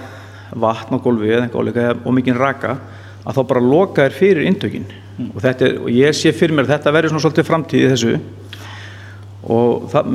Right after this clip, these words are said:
Speaker 1: menn þurfa bara að stökkva á vagninn með þetta, tryggingafélög og fleiri
Speaker 2: Mm.
Speaker 1: og neytendur, þú veist, mér finnst það bara snúast fyrst og fremst að neytandinn, að því, að, þú veist, að því, hérna, ég, ég er bara búin að sjá allt, svo allt of mörg dæmi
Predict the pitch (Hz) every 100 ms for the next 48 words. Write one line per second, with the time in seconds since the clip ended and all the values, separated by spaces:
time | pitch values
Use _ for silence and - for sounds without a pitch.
0 | 131 139 143 139 131 170 151 147 151 151
1 | 139 123 127 131 143 156 160 147 131 139
2 | 135 131 131 113 127 151 - 131 117 113
3 | 110 - - - 117 123 131 160 160 151
4 | - 120 123 - 127 - 135 127 131 135
5 | - 160 180 - 175 180 139 143 147 120
6 | 117 135 156 175 175 175 180 - - -
7 | - - - - - - - - 123 107
8 | 131 120 - 143 - - - 113 120 120
9 | 123 123 131 123 123 113 - - - -
10 | - 123 131 127 131 127 123 139 131 -
11 | 165 156 - 196 185 185 147 120